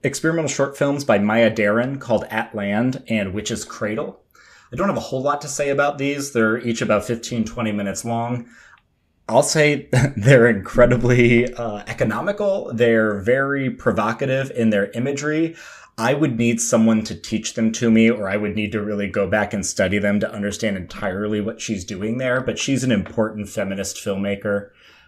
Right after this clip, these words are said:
um, from the era. Probably her most famous film is Meshes of the Afternoon, which I think popped up at, like, twenty-seven or twenty-three in the new Sight and Sound poll.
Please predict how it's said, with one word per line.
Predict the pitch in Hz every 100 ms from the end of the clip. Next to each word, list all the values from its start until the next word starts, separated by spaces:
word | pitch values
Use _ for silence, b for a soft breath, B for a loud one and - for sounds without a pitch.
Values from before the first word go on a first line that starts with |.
| -
um, | 101 95 90
from | - 113 101
the | 104
era. | 107 101 98 98
Probably | - 110 110 113 104
her | 104
most | 101 98 -
famous | 107 98 98 -
film | - 104 95
is | 92 95
Meshes | 90 95 113 92
of | 95
the | 92 92
Afternoon, | 92 - 92 92 95 98
which | 101 104
I | 98
think | 107 101 -
popped | 135 127 -
up | 110 117
at, | 101
like, | 95 -
twenty-seven | - 107 104 - 104 98 101
or | 90
twenty-three | - 98 95 - 95 98
in | 101
the | 92
new | 95
Sight | 95 101 92
and | 98
Sound | - 90 85 92
poll. | 120 110 113 -